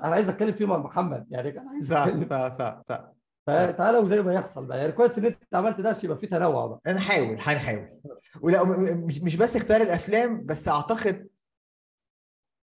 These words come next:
Speaker 2: الدردشة دي غير دردشات تانية كتير، ترتيب الأفلام هيبقى مهم جدًا برضه.
Speaker 1: جدًا. أنا كنت عايز أسألك
Speaker 2: جدًا.
Speaker 1: أصلًا إحنا
Speaker 2: لأن
Speaker 1: هنرتب
Speaker 2: النق-،
Speaker 1: ولا لا،
Speaker 2: النقطة
Speaker 1: بس
Speaker 2: دي
Speaker 1: أنا هرتب.
Speaker 2: مهمة. آه، النقطة دي مهمة.
Speaker 1: آه.
Speaker 2: طيب، تعال نبتدي بيك بقى كده إيه، برقم سبعة عندك هو إيه؟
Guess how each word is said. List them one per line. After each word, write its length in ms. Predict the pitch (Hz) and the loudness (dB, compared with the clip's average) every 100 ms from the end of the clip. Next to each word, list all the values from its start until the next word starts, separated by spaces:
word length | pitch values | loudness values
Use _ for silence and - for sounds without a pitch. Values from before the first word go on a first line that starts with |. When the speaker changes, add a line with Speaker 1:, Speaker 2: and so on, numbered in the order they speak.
| _ 147 | _ -10
Speaker 2:
الدردشة 460 | 127 143 202 202 | -6 -2 0 0
دي 320 | 175 214 190 - - | 0 0 -2 -6 -10
غير 220 | 127 170 180 | -2 0 2
دردشات 360 | 165 139 190 | 2 0 -2
تانية 240 | 190 196 190 | -2 -2 -2
كتير، 440 | - 202 226 - - - _ | -2 -2 -2 -4 -14 -20 _
ترتيب 540 | - 135 - - 262 202 | -2 0 0 0 2 4
الأفلام 580 | 185 143 139 185 208 190 | 2 0 0 0 2 0
هيبقى 320 | 131 123 120 | -4 -4 -4
مهم 300 | 131 170 151 | -4 -4 -4
جدًا 300 | 131 123 113 | -4 -6 -8
برضه. 320 | 95 - 156 | -8 -8 -6
Speaker 1:
جدًا. 240 | - 110 - - | -6 -8 -16 -14
أنا 140 | 117 | -10
كنت 120 | 131 | -6
عايز 120 | 175 165 | 0 4
أسألك 160 | 180 | 4
Speaker 2:
جدًا. 80 | 143 | 2
Speaker 1:
أصلًا 220 | 180 175 151 | -2 -2 -4
إحنا 100 | 131 | 0
Speaker 2:
لأن 280 | - 151 | 2 2
Speaker 1:
هنرتب 100 | 151 | 2
Speaker 2:
النق-، 60 | 156 | 2
Speaker 1:
ولا 80 | - | 2
لا، 60 | 180 | 2
Speaker 2:
النقطة 160 | 202 | 2
Speaker 1:
بس 60 | 180 | 2
Speaker 2:
دي 40 | 165 | 2
Speaker 1:
أنا 80 | |
هرتب. 260 | 160 160 143 | 2 2 0
Speaker 2:
مهمة. 140 | 117 | -4
آه، 320 | 101 131 135 117 | 0 4 4 2
النقطة 260 | 139 147 | -2 -10
دي 80 | 131 | -10
مهمة. 280 | 117 95 120 | -10 -10 -12
Speaker 1:
آه. 40 | - - - _ | -12 -16 -20 _
Speaker 2:
طيب، 400 | - 123 92 - | -2 0 -2 -8
تعال 280 | - 143 196 | 0 2 2
نبتدي 200 | 190 190 | 0 0
بيك 140 | 185 185 | 0 2
بقى 200 | 185 175 | 2 2
كده 200 | 190 180 | 2 0
إيه، 340 | 170 196 127 | 0 -2 -4
برقم 320 | 131 151 147 | -4 -4 -4
سبعة 260 | 127 160 147 | -2 0 2
عندك 280 | 143 147 131 | 2 -2 -8
هو 200 | 110 101 | -8 -10
إيه؟ 180 | 76 | -12